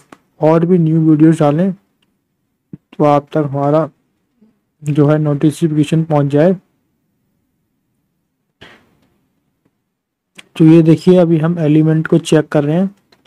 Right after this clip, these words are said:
एक बार और आपको दिखा देते हैं। element को इस तरीके से आप check कर सकते हो।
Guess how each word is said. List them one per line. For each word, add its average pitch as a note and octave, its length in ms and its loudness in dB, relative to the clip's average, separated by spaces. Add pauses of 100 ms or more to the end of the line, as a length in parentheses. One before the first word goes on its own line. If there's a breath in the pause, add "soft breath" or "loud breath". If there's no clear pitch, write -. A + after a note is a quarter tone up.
(560 loud breath)
एक D3 140 -10
बार D3+ 220 2
और D3+ 320 0 (500)
आपको D3 300 -4
दिखा D3+ 240 -2
देते C#3+ 260 -2
हैं। E3 180 -2
element D#3 400 0
को E3 140 0
इस D#3+ 120 -6
तरीके D3 320 0
से D#3+ 120 -2
आप D3+ 180 -2
check D3 220 -2
कर D3 140 -2
सकते C#3+ 320 -4
हो। F3+ 100 0